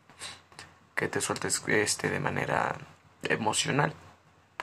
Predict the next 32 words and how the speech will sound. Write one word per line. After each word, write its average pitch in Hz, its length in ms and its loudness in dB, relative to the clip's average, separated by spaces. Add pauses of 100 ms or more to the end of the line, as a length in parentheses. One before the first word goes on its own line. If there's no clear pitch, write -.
(340)
Aquí - 280 0
no 104 100 0
empieza 104 300 -2
lo 104 100 2
malo, 151 280 4
porque - 220 -2
eso 156 100 -2
está - 180 -2
bien, - 300 0
o 156 60 -6
sea, - 180 -4 (1080)
en 113 240 6
muchas 117 300 4
disciplinas 113 760 2
en 98 200 -2
el 98 80 -2
medio 101 220 2
artístico, - 540 -2
como - 160 0
lo - 60 -4
podría - 220 -2
ser - 220 0
el - 80 -4
teatro 104 500 4
o - 500 2
en, - 260 -8 (1080)
ponle - 220 4
tú 123 140 0
la 117 140 4
que - 100 -8
tú - 140 -6
quieras, 143 260 0